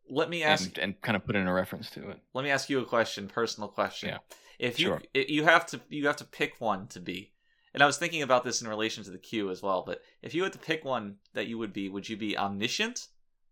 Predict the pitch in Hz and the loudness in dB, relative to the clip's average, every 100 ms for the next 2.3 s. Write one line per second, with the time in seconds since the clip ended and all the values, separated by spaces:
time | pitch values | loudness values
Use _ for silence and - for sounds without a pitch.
0 | _ - 110 113 165 127 - 101 90 - | _ 2 2 2 -2 -2 -4 -6 -6 -12
1 | _ _ _ - 101 117 123 117 - 113 | _ _ _ 2 4 6 4 -2 -2 -2
2 | 98 85 - | -2 -6 -18